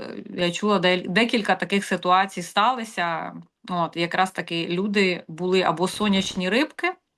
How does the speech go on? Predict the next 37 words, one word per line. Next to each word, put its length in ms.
от, 360
або 460
в 80
них 180
були 240
основні 440
планети 420
також 340
в 40
знаках 500
риб. 280
От, 260
тому 260
живіть 260
по 100
совісті, 480
нікого 320
не 140
обманюйте, 520
і 60
буде 260
вам 180
все 180
добре. 420
Не 140
буде 280
чого 240
боятися. 640
Тож, 180
впродовж, 680
е, 300
всього 380
тижня 440
ще 300
зберігається 840
напруження 920
від, 280